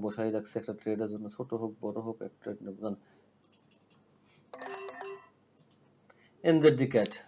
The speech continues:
ছটা চব্বিশের ক্যান্ডেল, বাংলাদেশি টাইম। এখান থেকে মার্কেট কাপে নিছে। এনজেডজি ক্যাট, ছয়টা চব্বিশের ক্যান্ডেল,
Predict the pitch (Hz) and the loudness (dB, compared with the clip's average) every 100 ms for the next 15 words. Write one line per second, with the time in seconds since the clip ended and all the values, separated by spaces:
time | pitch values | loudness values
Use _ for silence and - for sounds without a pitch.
0 | - - - - - - - _ _ _ | -20 -20 -20 -20 -20 -20 -20 _ _ _
1 | - - 135 131 139 120 123 123 110 104 | -20 2 4 6 6 4 4 4 4 2
2 | 98 95 - - 110 110 110 107 104 98 | 2 0 -4 0 4 6 4 0 0 0
3 | 90 - - - _ - 127 117 117 113 | -2 -10 -20 -20 _ -6 0 2 4 4
4 | 113 107 113 104 101 104 101 - 98 - | 4 2 2 2 4 0 -2 -6 -16 -18
5 | _ _ _ _ _ 143 139 143 151 202 | _ _ _ _ _ 4 8 8 8 6
6 | 285 - - - _ _ - 131 147 - | 4 0 -18 -20 _ _ 10 12 12 10
7 | - _ _ _ - 123 156 214 - - | -10 _ _ _ 2 6 8 8 6 -16
8 | _ - 143 120 123 123 107 98 95 | _ 4 6 6 4 2 2 2 0